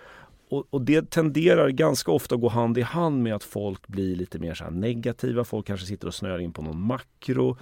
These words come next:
och sitter och surar om världen lite i största allmänhet. Att man liksom, man hamnar i det här sura, su-, man, ja, det är dåligt och, eh,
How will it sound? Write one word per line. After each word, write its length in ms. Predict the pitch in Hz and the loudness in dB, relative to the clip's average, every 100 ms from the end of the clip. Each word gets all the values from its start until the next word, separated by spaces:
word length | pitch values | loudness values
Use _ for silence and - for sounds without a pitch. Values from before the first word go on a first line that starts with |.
| - - - - | -12 -20 -16 -8
och 120 | 117 | -2
sitter 200 | 120 110 | 0 0
och 60 | |
surar 400 | - 135 110 107 | 2 4 4 4
om 140 | 101 110 | 4 2
världen 400 | 139 147 95 76 | 0 -2 -2 -4
lite 180 | - 78 | -6 -8
i 20 | |
största 260 | 92 82 87 | -8 -6 -6
allmänhet. 460 | 85 98 - - | -6 -6 -6 -8
Att 60 | 95 | -4
man 120 | 101 | -2
liksom, 360 | 104 - 98 92 _ - - - - - - | -2 -2 -4 -4 _ -20 -20 -20 -20 -20 -14
man 160 | - 107 | -2 4
hamnar 280 | 135 123 117 | 6 6 4
i 40 | |
det 60 | 110 | 2
här 60 | |
sura, 580 | 104 - 131 107 101 110 | 0 2 2 2 2 -2
su-, 300 | - - 147 - | -6 -6 -6 -8
man, 100 | - 127 101 - - - - - - _ - - _ | -8 -10 -14 -20 -20 -20 -20 -20 -20 _ -20 -20 _
ja, 120 | - | 2
det 80 | 110 | 6
är 40 | 113 | 8
dåligt 640 | 110 90 90 98 - - | 6 4 2 0 -2 -4
och, 240 | 95 | -2
eh, 20 | 95 | -2